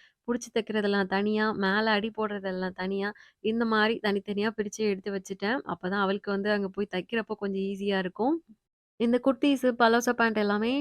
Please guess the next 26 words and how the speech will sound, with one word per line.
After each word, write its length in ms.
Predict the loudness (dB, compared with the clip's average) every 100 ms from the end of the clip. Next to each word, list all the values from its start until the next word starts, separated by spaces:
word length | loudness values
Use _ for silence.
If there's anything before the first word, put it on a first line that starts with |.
| -2
டி 140 | -2 0
நகர்ல 360 | 0 -2 -2
தான் 160 | 0 0
வாங்கிட்டு 380 | 0 2 0 -2
வந்திருந்தாங்க. 480 | -2 -2 -2 -4 -4
எனக்கு 300 | -4 -4 -8 -8
கொஞ்சம் 320 | -8 -6 -6
ட்ரெஸ்ஸு, 360 | -8 -14 -8 -8 -8 -18 _
அப்புறமா 340 | -6 -2 -2 2
பாப்பாக்கு 540 | 2 2 2 0 0 -6
கொஞ்சம் 280 | -6 -4
ட்ரெஸ் 220 | -4 -6 -4
எல்லாம் 240 | -4 -2
வாங்கிட்டு 340 | -4 -4 -8 -6
வந்திருந்தாங்க. 480 | -6 -4 -4 -4 -6 -8 -20 _ -4
என் 140 | 0
ஹஸ்பண்டோட 500 | 0 0 -2 0 0
ட்ரெஸ்ஸா 280 | -2 -2 -2
இருக்கட்டும், 340 | 0 -4 0
பாப்பாவோட 400 | 0 0 0 0
ட்ரெஸ்ஸா 260 | 0 -2 -4
இருக்கட்டும், 340 | -6 -8 -2
வாங்கிட்டாங்கன்னா 580 | 0 0 -2 -2 0 -2
அப்படியே 300 | -4 -2 -2
வந்து 180 | -2 -4
போட்டுருவாங்க. 500 | -6 -6 -4 -2 -2